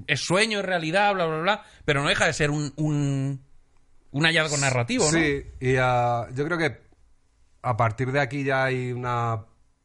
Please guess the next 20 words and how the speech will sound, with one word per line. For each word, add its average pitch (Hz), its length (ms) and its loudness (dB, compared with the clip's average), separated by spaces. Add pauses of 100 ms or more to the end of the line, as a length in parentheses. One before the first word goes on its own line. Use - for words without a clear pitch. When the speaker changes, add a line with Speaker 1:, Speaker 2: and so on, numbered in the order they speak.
(180)
Speaker 2:
un 127 120 -4
abandono, 131 520 0
una 127 180 -6
falta 131 260 -6
de 123 60 -2
respeto 120 400 -6
por 113 160 -4
la 117 240 4
narración 113 640 -2 (260)
canónica 123 680 -4
Speaker 1:
Hmm. 131 160 -8 (320)
Speaker 2:
o 117 100 -8
tradicional 120 720 2
y 120 60 0
por 107 180 0
las 104 160 2
estructuras, 135 920 -8 (520)
le 107 180 0
da 117 160 4
igual. 113 520 -2